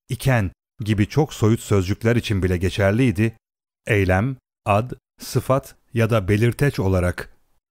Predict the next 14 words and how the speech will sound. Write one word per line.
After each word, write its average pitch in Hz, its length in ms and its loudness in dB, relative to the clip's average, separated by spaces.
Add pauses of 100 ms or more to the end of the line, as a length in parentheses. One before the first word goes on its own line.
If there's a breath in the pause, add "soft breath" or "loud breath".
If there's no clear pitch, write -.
(200)
Çevirmenin 101 680 0
notu. 95 340 -2 (460)
Burada 120 360 2
eylemi 117 440 2
fiilin 123 520 0
karşılığı 87 560 0
olarak, 90 460 -2 (240)
belirteci 104 540 -2
de 117 120 2
zarfın 110 460 0
karşılığı 87 500 -2
olarak 82 380 -6
kullandım. 80 460 -6 (1000)
Kullanılabiliyordu. 98 1040 2